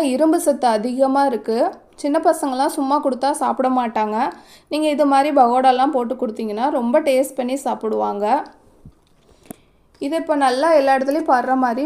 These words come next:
மிக்ஸ் பண்ணி விட்டாச்சு. இப்போ கொஞ்சம் கொஞ்சமா வந்து தண்ணியை தெளிச்சு நீங்க வந்து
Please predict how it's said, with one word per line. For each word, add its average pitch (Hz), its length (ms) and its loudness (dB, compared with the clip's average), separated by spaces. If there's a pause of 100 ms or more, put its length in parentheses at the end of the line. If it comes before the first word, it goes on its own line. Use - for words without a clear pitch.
(120)
மிக்ஸ் - 260 -10
பண்ணி 262 240 -4
விட்டாச்சு. 214 480 -6 (460)
இப்போ 349 120 -4 (120)
கொஞ்சம் 285 320 -2
கொஞ்சமா 254 420 0 (180)
வந்து 262 240 0 (1300)
தண்ணியை 311 420 2
தெளிச்சு 254 420 0 (400)
நீங்க 247 200 -6
வந்து 247 160 0